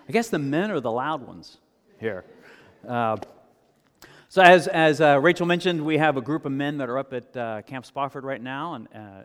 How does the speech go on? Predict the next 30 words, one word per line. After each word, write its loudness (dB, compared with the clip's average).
Pastor -10
Aaron -12
is -16
with -10
them. -6
So -12
I -4
wasn't -8
quite -10
sure -10
what -4
I 0
was -6
walking -6
into -10
today, -20
um, -6
if -14
it -10
was -12
gonna -12
be, -12
you -18
know, -14
women's -12
time -12
at -14
Grace -14
Church, -16
and, -14